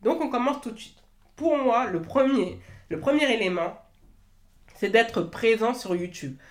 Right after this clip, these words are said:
Moi, je ne comprends pas comment autant de créateurs de contenu, d'entrepreneurs, d'influenceurs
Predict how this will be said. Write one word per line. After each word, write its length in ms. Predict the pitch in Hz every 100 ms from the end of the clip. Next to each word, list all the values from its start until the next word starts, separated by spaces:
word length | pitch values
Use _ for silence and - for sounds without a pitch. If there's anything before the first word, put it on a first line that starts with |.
| -
Moi, 120 | 196 233
je 80 |
ne 60 | 180
comprends 520 | - 381 370 - 190
pas 460 | 165 - 165 - - -
comment 480 | 185 170 143 139 -
autant 600 | 285 330 330 - 147 127 - _
de 60 | 147
créateurs 500 | - 170 190 285 277
de 80 |
contenu, 480 | 294 311 311 - 139
d'entrepreneurs, 920 | 131 - - 233 254 330 330 240 139
d'influenceurs 880 | - 156 220 302 294 285 277 339 -